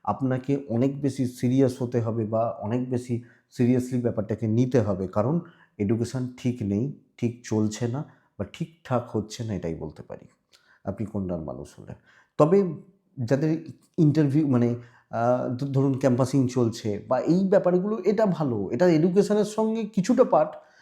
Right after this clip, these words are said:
but ওখানে তো ইনকামের রাস্তা শুরু হচ্ছে। কিন্তু ধরুন যারা মাধ্যমিক, যারা এইচএস, যারা গ্র্যাজুয়েশন, এদের তো আর ইন্টারভিউ বোর্ডের ব্যাপার নেই, এরা পড়বে, ভালো পড়বে, ভালো রেজাল্ট করবে,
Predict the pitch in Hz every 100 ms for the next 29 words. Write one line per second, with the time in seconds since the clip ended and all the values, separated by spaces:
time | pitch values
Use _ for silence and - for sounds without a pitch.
0 | _ - 196 - - _ _ - 180 180
1 | 180 175 170 185 190 180 180 175 - 170
2 | 160 139 151 170 156 165 175 151 147 151
3 | 131 120 113 104 101 98 131 127 139 123
4 | 113 104 117 123 127 139 127 110 92 85
5 | - - _ 120 151 170 - 190 160 147
6 | 135 170 165 202 180 185 185 175 175 156
7 | 127 107 95 123 151 151 151 165 180 180
8 | 131 151 160 165 160 160 156 131 147 143
9 | 139 139 123 123 117 98